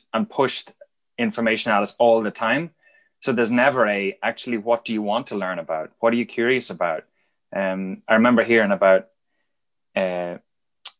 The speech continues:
uh, Richard Feynman, uh, who was part of some massive projects around kind of World War Two. He was a, uh, some kind of a scientist, and he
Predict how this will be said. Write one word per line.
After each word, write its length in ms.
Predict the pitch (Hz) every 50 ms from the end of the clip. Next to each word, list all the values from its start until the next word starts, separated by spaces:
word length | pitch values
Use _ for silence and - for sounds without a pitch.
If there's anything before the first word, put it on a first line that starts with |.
| _ _ _
uh, 140 | - 95 92
Richard 280 | 104 131 139 - 151 131
Feynman, 640 | - - 127 120 123 135 135 123 101 90 85 85 87 _ _ _ _ _ _ _ _ _
uh, 180 | 110 107 104 101
who 120 | 104 110
was 120 | 107 104 101
part 400 | - - - 117 113 113 110 113
of 220 | 104 101 98 95
some 440 | - - - - - - 117 107 101
massive 380 | 104 107 110 - - 110 98 -
projects 460 | - 110 104 98 107 104 101 - -
around 480 | 101 98 98 95 92 95 95 - - - -
kind 120 | - 107
of 60 | 98 98
World 220 | 107 107 101 101
War 160 | 104 101 98
Two. 420 | - - - 110 113 113 110 107 - _ _ _ _ _ _ _ _ -
He 40 | 107
was 140 | 104 95
a, 340 | 107 98 95 92 95 92 87 - _ _ _ _ _ - - _ _ _
uh, 200 | 90 90 87 85
some 160 | - - 110 104
kind 160 | - 101 95
of 60 | 87
a 40 | 90
scientist, 760 | - - 92 98 98 95 - 87 87 - - - - - _ _ _ _ _ _ _ _
and 480 | 104 95 92 92 92 92 92 90 92 - _
he 580 | - - - 117 107 110 107 104 104 104 -